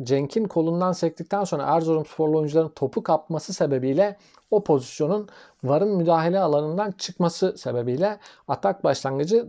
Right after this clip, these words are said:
Dorukhan'ın topu kazandığı andan itibaren başlıyor. Bu nedenle var devreye girmiyor arkadaşlar. O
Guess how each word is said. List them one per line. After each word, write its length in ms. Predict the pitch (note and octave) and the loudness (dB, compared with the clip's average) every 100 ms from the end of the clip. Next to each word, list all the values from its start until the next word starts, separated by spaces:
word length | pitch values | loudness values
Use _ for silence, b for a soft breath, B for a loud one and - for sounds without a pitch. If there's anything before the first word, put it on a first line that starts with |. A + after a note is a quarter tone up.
| - | -2
Dorukhan'ın 480 | D3+ D3+ E3 F3+ G3+ | 2 4 4 2 0
topu 280 | G3 D#3+ - | -2 -4 -4
kazandığı 480 | - D#3+ E3 E3+ E3+ | -2 0 2 2 0
andan 280 | D#3 D#3+ D#3+ | 0 -2 -2
itibaren 520 | C3 A2+ A2 A#2 A#2 | -4 -4 -4 -4 -4
başlıyor. 420 | A2+ - F3+ G#3 - b b - | -6 -2 -2 -2 -6 b b 0
Bu 80 | E3+ | 0
nedenle 400 | B2+ B2+ D#3+ D#3 | 0 -2 -2 0
var 280 | D3 D#3+ | 0 0
devreye 540 | C3 A#2+ A2+ D#3 G3+ - _ | -2 -2 0 0 0 -4 _
girmiyor 380 | E3 E3 C3+ A#2 | 2 2 2 -4
arkadaşlar. 640 | A2+ A#2 B2 A#2+ - F#3 F#3+ B B B - | -4 -6 -4 -6 -2 -2 -2 B B B -6
O 320 | D#3 D3+ - | 0 0 0